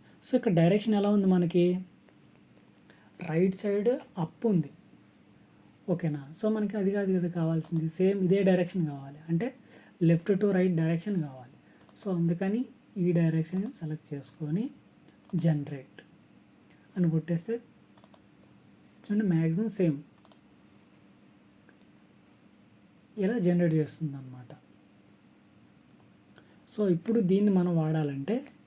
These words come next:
ఇక్కడ కాపీ చేసుకోవాలి ఈ కోడ్ని.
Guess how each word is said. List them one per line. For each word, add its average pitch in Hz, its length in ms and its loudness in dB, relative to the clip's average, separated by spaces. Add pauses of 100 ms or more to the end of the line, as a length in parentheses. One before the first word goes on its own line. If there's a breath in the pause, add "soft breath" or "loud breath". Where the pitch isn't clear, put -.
(680)
ఇక్కడ 185 340 -2 (880)
కాపీ 175 280 2
చేసుకోవాలి 151 520 -2
ఈ 143 120 -10
కోడ్ని. 147 440 -2